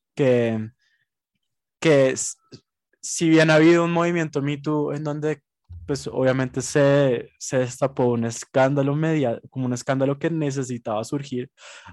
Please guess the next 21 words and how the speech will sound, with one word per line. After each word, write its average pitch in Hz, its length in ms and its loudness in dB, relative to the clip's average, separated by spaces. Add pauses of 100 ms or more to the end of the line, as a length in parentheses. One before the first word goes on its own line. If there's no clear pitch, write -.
(140)
eh, 135 400 0
con 143 160 -6
respecto 123 640 -4
a 117 80 -6
cómo, 123 500 -6 (1040)
eh, 135 280 0
la 139 100 0
cel-, 135 360 -6
como, 135 280 -4
sí, 180 140 -4
cómo 131 280 -4
Hollywood 143 440 0
trata 139 540 0
a 135 40 -2
las 139 240 -4
celebridades 135 540 -2
mujeres, 135 580 -6 (760)
eh, 127 180 0 (800)
también 131 400 2
ot-, 135 240 0 (280)
otros, 147 760 0